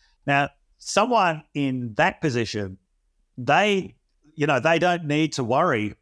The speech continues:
about the things that Republicans in New York State need to wor-, worry about, those who won,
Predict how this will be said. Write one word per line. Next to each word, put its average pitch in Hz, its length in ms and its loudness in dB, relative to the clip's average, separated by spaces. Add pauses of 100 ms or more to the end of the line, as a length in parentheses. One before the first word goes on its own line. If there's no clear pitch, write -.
about 127 440 2
the 127 80 -2
things 127 460 -2
that 120 260 2 (500)
Republicans 131 680 -2
in 123 120 0
New 117 140 -2
York 110 260 0
State - 580 -2 (180)
need 117 300 -2
to 113 80 -4
wor-, 131 280 -2 (180)
worry 139 280 2
about, 104 240 0
those 127 280 2
who 131 120 0
won, 113 400 2